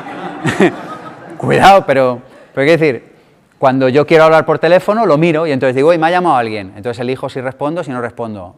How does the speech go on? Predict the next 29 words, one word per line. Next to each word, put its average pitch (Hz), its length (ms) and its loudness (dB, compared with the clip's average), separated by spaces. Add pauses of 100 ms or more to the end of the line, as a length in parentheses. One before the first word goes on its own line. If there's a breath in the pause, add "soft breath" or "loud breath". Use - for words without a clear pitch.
Hay 120 160 -8
veces 131 240 -6
que - 80 -10
lo 117 140 -6
tengo 123 260 -8
puesto 131 240 -8
porque 120 160 -6
justo 123 220 -14
estoy 120 160 -12
esperando 113 280 -12
una 107 120 -12
llamada 160 260 -6
y 135 60 -6
a 117 40 -10
lo 113 60 -12
mejor 113 240 -8
entra 143 280 -4
otra 160 180 -6
y 127 40 -8
la 113 120 -6
cojo. 113 260 -10
O - 220 -20
sea, 110 100 -14
que 104 80 -12
tampoco 110 320 -10
soy 127 140 -8
radical 117 340 -6
de 113 80 -10
nada. 104 300 -12